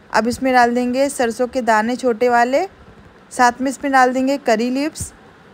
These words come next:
तो इससे बहुत ही अच्छा स्वाद आ जाता है। मिर्च हमने पहले ही ज़्यादा डाली तो अब नहीं डालेंगे। आप चाहें तो तड़के में भी एक आध मिर्च डाल सकते हैं।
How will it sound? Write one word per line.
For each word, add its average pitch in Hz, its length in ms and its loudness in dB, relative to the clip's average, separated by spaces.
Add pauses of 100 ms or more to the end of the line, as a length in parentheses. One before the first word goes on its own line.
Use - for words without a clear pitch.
(360)
तो 262 60 2
इससे 285 220 0
बहुत 262 280 2
ही 277 60 -2
अच्छा 302 180 -4
स्वाद 220 420 0
आ 254 40 2
जाता 254 360 2
है। 330 220 2 (200)
मिर्च 240 240 -2
हमने 269 200 -2
पहले 233 300 0
ही 254 60 -4
ज़्यादा 240 300 2
डाली 240 300 2
तो 247 100 -2
अब 226 100 2
नहीं 220 300 -2
डालेंगे। 254 520 0 (580)
आप 233 160 0
चाहें 254 200 0
तो 294 80 -2
तड़के 240 420 0
में 240 120 -2
भी 247 80 0
एक 233 180 2
आध 226 120 2
मिर्च 233 360 -4
डाल 185 260 0
सकते 190 380 -10
हैं। 185 280 -6